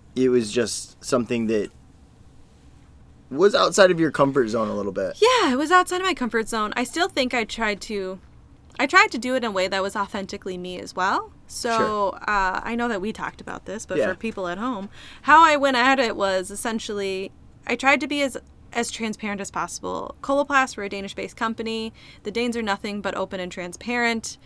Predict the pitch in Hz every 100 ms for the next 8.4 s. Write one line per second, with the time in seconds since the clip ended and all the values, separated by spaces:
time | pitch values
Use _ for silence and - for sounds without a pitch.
0 | - - 254 254 254 233 226 226 220 208
1 | 208 190 180 - - - 180 - 247 294
2 | - - - - - - 165 135 113 190
3 | 196 208 180 175 233 208 - - 208 180
4 | - 233 240 247 415 196 - 190 180 -
5 | 190 190 190 190 185 190 190 190 - -
6 | 131 139 302 302 - - - - - -
7 | - - - - 302 311 - - - -
8 | - 285 277